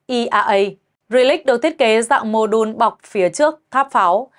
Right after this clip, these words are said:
hai bên hông và các khu vực quan trọng của xe tăng. Thiết kế dạng mô đun cho phép dễ dàng thay thế trong điều kiện chiến trường.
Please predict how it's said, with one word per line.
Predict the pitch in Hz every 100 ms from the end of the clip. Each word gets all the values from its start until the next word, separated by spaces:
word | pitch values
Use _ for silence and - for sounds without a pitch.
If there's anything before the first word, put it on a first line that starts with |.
| _ -
hai | 269
bên | 247 262
hông | 247 233 226
và | 226
các | 196 302
khu | 302
vực | 247 208 -
quan | 208 208
trọng | 240 -
của | 190
xe | 160 185
tăng. | 202 196 180 _ _ _ _
Thiết | - 370
kế | 269 220
dạng | 226 277 226 226
mô | 233
đun | 226 214
cho | 233 208
phép | 277 294 302
dễ | - 262 285
dàng | 277 208
thay | 185 202
thế | 196 180 180
trong | 233
điều | 202
kiện | 160 214 175
chiến | 190
trường. | 165 233 180